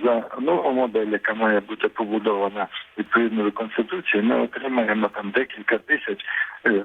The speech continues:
дуже потужних, е, міських, е,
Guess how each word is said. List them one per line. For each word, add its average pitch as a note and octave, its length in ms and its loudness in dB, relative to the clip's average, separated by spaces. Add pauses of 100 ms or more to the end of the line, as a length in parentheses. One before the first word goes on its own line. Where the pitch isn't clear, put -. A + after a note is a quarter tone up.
дуже A#2 260 2
потужних, - 800 -2 (400)
е, G#2 800 2 (320)
міських, A#2+ 1000 2
е, G2+ 360 0